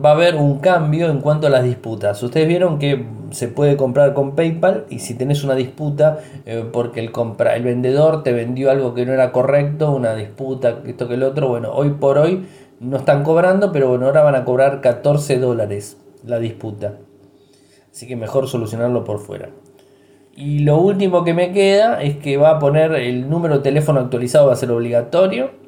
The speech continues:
Y, eh, bueno, eso sería todo lo que tiene, lo que tiene para anunciar PayPal. Así que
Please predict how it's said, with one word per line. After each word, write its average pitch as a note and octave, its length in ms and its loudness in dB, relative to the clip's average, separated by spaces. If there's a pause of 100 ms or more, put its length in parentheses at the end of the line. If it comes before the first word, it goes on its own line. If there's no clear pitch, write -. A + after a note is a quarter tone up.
(1300)
Y, E3 600 -2
eh, C#3+ 40 2
bueno, D#3 200 2
eso C#3+ 200 0
sería A#2+ 360 -2
todo C3+ 140 0
lo A#2+ 120 -4
que A2+ 100 -8
tiene, A2 500 -8
lo A2 160 -8
que A2+ 80 -8
tiene B2 240 -4
para A2+ 220 0
anunciar A2+ 480 -4
PayPal. D3 440 2
Así A#2+ 220 -6
que B2+ 320 -8